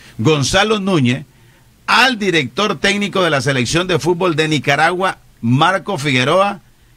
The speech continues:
y manifiesta, y manifiesta a la opinión pública lo siguiente. El conductor en mención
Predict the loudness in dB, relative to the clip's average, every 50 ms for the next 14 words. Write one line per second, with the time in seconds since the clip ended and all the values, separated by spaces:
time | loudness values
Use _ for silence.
0 | _ _ _ _ _ _ _ _ _ -6 -2 0 2 4 4 2 2 0 -4 -8
1 | _ _ _ _ _ _ _ -4 -2 0 0 0 0 -2 -4 -4 -2 0 0 2
2 | 0 0 -2 -4 -2 -2 -2 -4 -8 _ _ _ _ _ _ _ _ _ _ _
3 | _ _ _ _ _ _ _ _ _ -8 -6 -2 -2 -2 -2 -2 -4 -2 -2 -2
4 | -2 -2 -2 0 0 0 0 0 0 -2 -2 -4 -4 -2 0 0 0 -2 -4 -6
5 | -12 -14 -18 -20 -20 -20 -20 -20 _ _ _ 0 2 2 2 2 0 -2 -2 0
6 | 0 0 0 -2 -4 -2 0 0 0 0 0 0 0 2 2 2 0 -2 -4 -8
7 | -16 -20 -20 -20 -20 _ _ _ -20 -18 -6 -2 -2 0 0 0 0 0 0 -2
8 | -4 -2 -2 0 0 2 2 0 0 -2 -2 -4 -2 -2 0 2 2 0 0 -4
9 | -8 -12